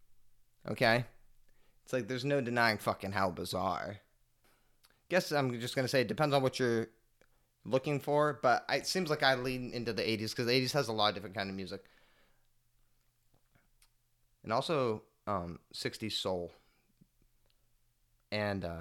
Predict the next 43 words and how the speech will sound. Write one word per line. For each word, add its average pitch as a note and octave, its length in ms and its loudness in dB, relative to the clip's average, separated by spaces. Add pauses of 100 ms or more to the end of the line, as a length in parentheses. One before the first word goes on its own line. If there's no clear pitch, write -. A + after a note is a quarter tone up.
blues F#2+ 380 -6
music F#2 360 -8
all G2+ 200 2
through G2+ 200 -8
sixties, G2+ 380 -8
seventies, F#2 380 -8
and F2 100 -10
eighties. F#2 280 -10
And - 140 -12
I A2 120 0
like, A2+ 220 -4 (200)
uh, F#2 240 0
nineties F#2+ 420 -6
blues F#2+ 280 -12
music F#2 260 -10
too. G#2 140 -8
Once A#2 180 -8
you C3+ 60 -8
get D3+ 100 -4
into D#3 220 -2
the G2 80 -6
blues G#2+ 400 -6 (520)
scene A#2 240 -4
of F#2+ 120 -4
the G2 60 -6
nineties, F#2 460 -6
you G2+ 80 -8
s-, - 200 -6 (240)
<laughs> - 240 -14
it's, - 200 -10
like, C3 140 -2
the A2 60 -6
funniest G2 460 -8
thing F#2 180 -8
in F2 60 -10
the F2+ 80 -12
world. F#2 220 -10 (140)
Like C#3 180 0
most D#3+ 240 4
nineties C3 380 4
music, C#3 340 0
nineties A2+ 380 0
blues G#2+ 500 -4